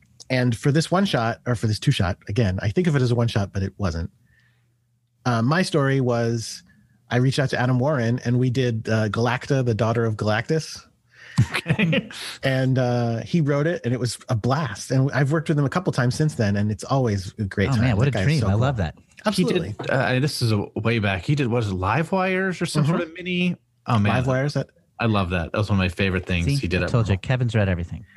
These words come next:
Speaker 1: He did for
Speaker 3: Uh,
Speaker 1: me later a, uh, when we were doing A plus X, the, an Avenger teams up with an X character
Speaker 2: Yes, you're right,
Speaker 1: book.
Speaker 2: yes.
Speaker 1: He did a, uh, Scarlet Witch Domino,
Speaker 2: <laughs>
Speaker 1: uh, t-, team up, which was super fun, playing with all probabilities and stuff.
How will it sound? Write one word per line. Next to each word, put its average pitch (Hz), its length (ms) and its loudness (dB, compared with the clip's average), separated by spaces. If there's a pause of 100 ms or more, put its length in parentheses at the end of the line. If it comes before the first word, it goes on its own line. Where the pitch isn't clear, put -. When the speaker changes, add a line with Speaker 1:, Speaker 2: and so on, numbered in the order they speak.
(120)
Speaker 1:
He 202 160 2
did 196 180 0
for 220 120 2
Speaker 3:
Uh, 185 40 4
Speaker 1:
me 180 260 2
later 160 340 0
a, 135 220 0
uh, 123 220 0
when 135 140 0
we 151 100 2
were 143 60 0
doing 139 400 -2 (120)
A 147 180 0
plus 143 340 -2
X, 127 340 -2
the, 113 300 -2 (280)
an 117 100 2
Avenger 120 360 2
teams 117 300 2
up - 160 -2
with 120 120 0
an 113 120 0
X 117 200 -2
character 127 280 0
Speaker 2:
Yes, 143 280 -2
you're 98 100 -2
right, 165 180 0
Speaker 1:
book. - 40 -6
Speaker 2:
yes. 95 360 -8 (180)
Speaker 1:
He 160 140 4
did 147 200 2
a, 135 260 2
uh, 110 320 -2
Scarlet 143 460 -2
Witch 131 340 -4
Domino, 147 580 0 (340)
Speaker 2:
<laughs> - 380 -10
Speaker 1:
uh, 143 340 2 (480)
t-, 160 140 0
team 180 260 2
up, 185 180 -2
which 135 200 0
was 131 100 2
super 135 240 0
fun, 98 420 -2
playing 117 220 2
with 110 100 2
all 104 120 2
probabilities 107 680 0
and 110 100 0
stuff. - 340 -2